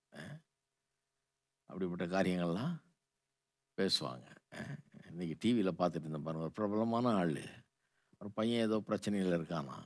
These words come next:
அவனை பற்றி ஏதோ புரளி. இவர் வந்து, அந்த பையன் பதினஞ்சு வயசா இருக்கும்போது இவருக்கு ஒரு குழந்தை, குழந்தை பிறந்திருக்கு. அடுத்த பிள்ளை பெத்துக்கலாம்னு நினைச்சு இவங்க குழந்தை பெத்துட்டு இருக்காங்க.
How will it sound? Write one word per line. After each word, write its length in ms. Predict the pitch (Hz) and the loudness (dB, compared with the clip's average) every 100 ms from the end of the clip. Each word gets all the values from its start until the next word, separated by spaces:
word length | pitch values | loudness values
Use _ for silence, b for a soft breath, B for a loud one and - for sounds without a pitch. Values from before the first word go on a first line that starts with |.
| - | -12
அவனை 300 | 101 110 104 | -2 0 2
பற்றி 380 | 92 117 147 175 | 0 0 6 6
ஏதோ 580 | 127 120 135 113 90 82 _ _ _ _ _ _ _ - | 6 4 2 2 0 -4 _ _ _ _ _ _ _ 2
புரளி. 360 | 175 143 76 | 2 2 0
இவர் 300 | 85 113 143 | 0 2 2
வந்து, 540 | 135 139 151 170 139 - | 4 2 6 6 6 4
அந்த 240 | 110 113 | 2 2
பையன் 340 | 117 143 165 139 | 4 4 6 6
பதினஞ்சு 260 | 147 143 | 6 8
வயசா 260 | 151 147 165 | 8 12 10
இருக்கும்போது 340 | 131 131 160 | 10 8 8
இவருக்கு 260 | 139 139 135 | 8 8 6
ஒரு 120 | 120 | 6
குழந்தை, 340 | 127 151 135 | 6 6 4
குழந்தை 320 | - 135 160 131 | 2 4 6 6
பிறந்திருக்கு. 380 | 113 101 95 | 6 4 4
அடுத்த 320 | 87 107 120 107 | 6 6 6 2
பிள்ளை 240 | 101 104 92 | 4 0 0
பெத்துக்கலாம்னு 600 | 95 95 90 98 92 90 | 0 4 4 4 2 2
நினைச்சு 320 | 82 123 120 | 0 2 2
இவங்க 320 | 95 101 95 | 2 0 -2
குழந்தை 400 | 98 107 101 82 | 0 0 0 -2
பெத்துட்டு 240 | 73 67 | -6 -8
இருக்காங்க. 460 | 64 57 50 - | -6 -6 -8 -14